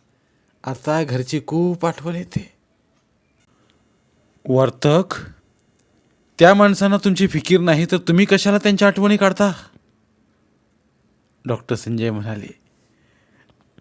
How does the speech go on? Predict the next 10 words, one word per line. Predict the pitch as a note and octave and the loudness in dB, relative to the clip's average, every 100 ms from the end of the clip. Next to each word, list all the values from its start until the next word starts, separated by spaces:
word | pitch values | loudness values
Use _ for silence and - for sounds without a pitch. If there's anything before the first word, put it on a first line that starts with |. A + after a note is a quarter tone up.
| - | -8
"मन | D3+ D3 D#3 F3+ E3+ | -2 2 2 2 0
धरवत | B2 D3 E3+ B2+ | 0 0 0 0
नाही | B2+ E3+ | -2 0
ना. | D#3+ G3 F#3 - - - _ _ _ - _ _ _ _ _ _ _ _ _ _ _ | 0 0 -2 -8 -20 -20 _ _ _ -20 _ _ _ _ _ _ _ _ _ _ _
तुम्हाला | D3+ D#3+ E3+ F#3+ | 4 6 6 4
इथे | F3 F#3 | 4 2
चांगल्या | F3+ D#3 D#3+ E3+ | 2 2 4 2
तऱ्हेने | E3+ F3 | 2 0
जगता | D#3+ D3 B2 E3 | 2 0 4 6
यावं, | D#3+ D3+ D3+ E3+ | 8 6 4 0